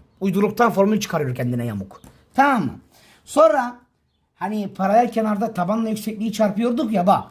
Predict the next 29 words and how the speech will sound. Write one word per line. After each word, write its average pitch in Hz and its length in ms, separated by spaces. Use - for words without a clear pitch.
Önce 262 280
kendine 240 340
uyduruktan 233 540
bir 208 100
tane, 226 320
e, 135 560
taban 214 320
çıkardı. - 440
Sonra 269 300
paralel 247 340
kenardan 190 380
kopya 247 300
çekip 208 440
yükseklikle 185 600
çarptı. 160 540
Yüksekliğimiz 190 500
kaç? 214 280
Beş. 160 380
Üçgenden 240 540
de 381 40
kopya 262 340
çekti. 269 540
İkiye 120 320
böldü. 85 160
Bak 240 260
kendine 208 320
uyduruk 214 340
taban 190 220
uydurdu. 135 420